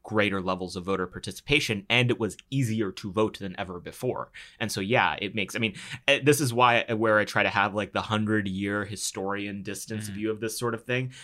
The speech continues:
Speaker 1: which is that take the anomalies of Trump and Biden aside, you would look and say, "Oh, they made it easier to vote in this election, therefore more people voted."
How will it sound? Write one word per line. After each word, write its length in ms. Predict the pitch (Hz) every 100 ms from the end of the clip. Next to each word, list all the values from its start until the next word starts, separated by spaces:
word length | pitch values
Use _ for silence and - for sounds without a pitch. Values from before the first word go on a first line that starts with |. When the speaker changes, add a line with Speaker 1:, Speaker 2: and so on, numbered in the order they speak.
| -
Speaker 1:
which 160 | 120
is 80 | 113
that 220 | 104 95
take 320 | - 123 123 -
the 100 | 110
anomalies 600 | 98 95 98 101 98 95
of 80 |
Trump 280 | - - 95
and 140 | 92 87
Biden 280 | 90 95
aside, 440 | 92 87 90 92 113 - -
you 140 | - 113
would 120 | 101
look 220 | 104 110
and 160 | 117 95
say, 380 | 110 101 98 - _ -
"Oh, 100 | 143
they 140 | 127
made 180 | 120 123
it 80 | 117
easier 240 | 113 113
to 120 | 107
vote 180 | 95 110
in 60 | 98
this 140 | 95
election, 420 | 92 90 - 92 85 -
therefore 340 | 104 104 110
more 180 | 101 98
people 300 | 98 107 92
voted." 340 | 87 92 127